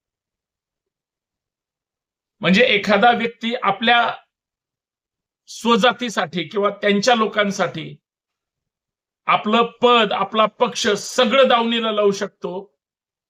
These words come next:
अशी एक महान व्यक्ती आहे. आणि दुसऱ्या बाजूला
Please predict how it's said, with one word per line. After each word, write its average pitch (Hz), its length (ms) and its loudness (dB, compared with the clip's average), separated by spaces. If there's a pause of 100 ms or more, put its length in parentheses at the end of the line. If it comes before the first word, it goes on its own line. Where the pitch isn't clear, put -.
(120)
अशी 226 340 0
एक 233 160 -2
महान 214 340 0
व्यक्ती 214 360 -4
आहे. 165 240 -2 (1300)
आणि 196 180 0
दुसऱ्या 208 360 0
बाजूला 202 500 2